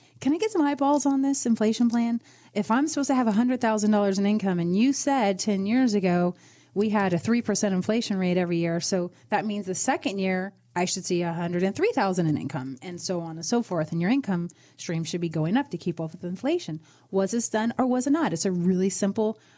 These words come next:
question, and you should get a quick answer, and they should email it to you, and you have it. Now, let's just say you didn't see it, and you do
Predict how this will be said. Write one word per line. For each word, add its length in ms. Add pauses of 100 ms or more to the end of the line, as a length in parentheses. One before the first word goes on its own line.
(100)
question, 500
and 280
you 160
should 180
get 140
a 40
quick 360
answer, 320
and 100
they 80
should 260
email 340
it 80
to 100
you, 80
and 80
you 80
have 260
it. 140 (340)
Now, 380 (340)
let's 400
just 220
say 360 (600)
you 240
didn't 300
see 240
it, 100
and 80
you 120
do 240